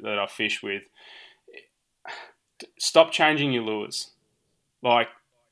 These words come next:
honestly, st-, and this is just my, my thing is I, I generally tie on a, all the lures. I, I pick out all the lures that I know work and that, um, will fish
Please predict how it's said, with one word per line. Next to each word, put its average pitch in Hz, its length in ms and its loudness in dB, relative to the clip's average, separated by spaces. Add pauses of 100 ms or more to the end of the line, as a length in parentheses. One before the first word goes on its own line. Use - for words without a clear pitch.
(120)
honestly, 147 440 4
st-, - 360 -6
and 143 220 2
this 160 140 6
is 143 140 0
just 147 300 2
my, 127 680 6
my 120 280 4
thing 117 220 -2
is 117 220 0
I, 123 100 2
I 139 280 8
generally 165 520 2 (260)
tie 135 320 10
on 143 180 6
a, 135 200 -2
all 143 300 2
the 165 80 2
lures. 143 460 2
I, 123 160 6 (120)
I - 80 6
pick 143 200 6
out 131 220 4
all 147 200 2
the 156 60 -2
lures 147 460 2
that 123 220 2 (800)
I 127 140 4
know 123 220 2
work 123 480 2
and 120 140 -2
that, 120 140 2 (140)
um, 113 540 4 (340)
will 123 140 2
fish - 520 2